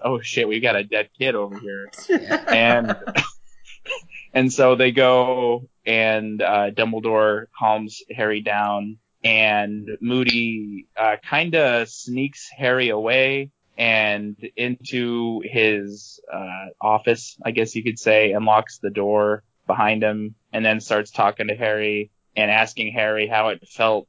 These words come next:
Speaker 1: to be in the presence of the Dark Lord. And, uh, then he mentions something about a graveyard, and Harry's like, "Hey, I didn't say anything about a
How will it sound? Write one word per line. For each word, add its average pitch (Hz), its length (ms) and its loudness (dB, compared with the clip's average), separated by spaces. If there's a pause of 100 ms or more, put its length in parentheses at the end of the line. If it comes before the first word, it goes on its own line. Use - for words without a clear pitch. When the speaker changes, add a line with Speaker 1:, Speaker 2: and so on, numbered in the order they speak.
Speaker 1:
to 110 240 -8
be 107 500 -6
in 101 80 -4
the 98 80 -4
presence 107 520 -2
of 104 240 -2
the 107 80 -4
Dark 107 260 2 (100)
Lord. 104 460 -2 (200)
And, 101 680 2
uh, 98 880 -2 (340)
then 120 380 4
he 120 220 0
mentions 120 440 -2
something 117 300 0
about 113 220 2
a 110 40 2
graveyard, 120 640 -2
and 107 220 -4
Harry's 113 300 -4
like, 104 260 -4
"Hey, 120 460 2 (240)
I 185 240 2
didn't 156 260 0
say 131 420 2
anything 123 460 -2
about 110 400 0
a 92 100 -16